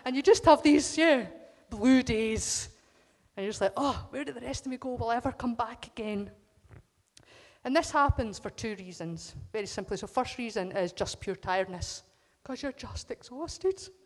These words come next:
some days. And the other reason, like I said at the beginning, is our identity is formed through many different things and roles and aspects of us,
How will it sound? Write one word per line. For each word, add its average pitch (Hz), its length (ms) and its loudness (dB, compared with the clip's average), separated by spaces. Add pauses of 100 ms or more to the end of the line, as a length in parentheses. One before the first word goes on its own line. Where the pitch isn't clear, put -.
some 277 240 -2
days. 262 400 -10 (1500)
And 220 160 -6
the 226 60 -4
other 247 360 2 (480)
reason, 180 560 -6 (560)
like 202 220 -10
I 202 40 -12
said 202 280 -8
at 185 60 -12
the 185 40 -12
beginning, 196 400 -8
is 180 140 -10
our 196 100 -6
identity 226 540 -2
is 196 180 -10
formed 185 680 -6 (680)
through 202 140 -8
many 220 280 -8
different 208 400 -10
things 185 420 -10
and 180 160 -10
roles 180 440 -8
and 175 200 -14 (120)
aspects 196 600 -12
of 180 140 -12
us, 175 300 -12